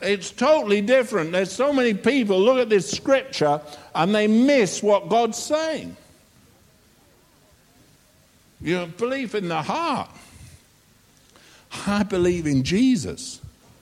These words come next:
I confess him. But what do I confess to? You see, I have to have a reason for the hope that's in me.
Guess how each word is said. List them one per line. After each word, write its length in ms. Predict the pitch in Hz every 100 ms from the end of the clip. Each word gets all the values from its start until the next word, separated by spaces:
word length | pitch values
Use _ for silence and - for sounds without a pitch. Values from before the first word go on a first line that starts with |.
| _ _ _ - - _ -
I 140 | 160
confess 720 | 185 185 151 - 254 302 -
him. 140 | 101 85 - - _ - - -
But 240 | - 233 190
what 180 | 226 311
do 120 | 320
I 120 | 311
confess 680 | - 247 254 - 330 320 -
to? 260 | - 98 76 - _ _ _ _ - -
You 140 | 208 233
see, 240 | - 269
I 160 | 233 220
have 220 | 262 254
to 100 | 254
have 160 | 233
a 80 | 254
reason 800 | 233 247 320 339 320 254 202 156
for 120 | 180
the 120 | 175
hope 340 | 156 262 330 -
that's 240 | 170 -
in 220 | 285 330
me. 240 | 262 120